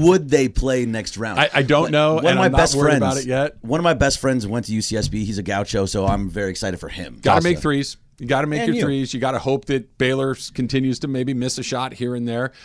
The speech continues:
Speaker 2: But they're in it. Like, the, if you said to me, "Trav, do you wanna be a point up at the half?"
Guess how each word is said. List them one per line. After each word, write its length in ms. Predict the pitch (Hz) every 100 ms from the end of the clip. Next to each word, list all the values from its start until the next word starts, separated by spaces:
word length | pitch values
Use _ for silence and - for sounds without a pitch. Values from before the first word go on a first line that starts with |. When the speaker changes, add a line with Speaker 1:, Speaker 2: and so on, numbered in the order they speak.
| -
Speaker 2:
But 160 | 180 190
they're 140 | 208
in 120 | 240 220
it. 180 | 113
Like, 160 | 180 147
the, 160 | 180 - -
if 180 | 143 -
you 120 | 202
said 200 | 190 180
to 60 | 170
me, 120 | 175
"Trav, 400 | - 151 160 165 113
do 80 | 127
you 100 | 147
wanna 200 | 147 135
be 280 | 151 147
a 100 | 147
point 300 | - 143 143
up 240 | 135 170 -
at 120 | 123
the 100 | 120
half?" 280 | 135 175 -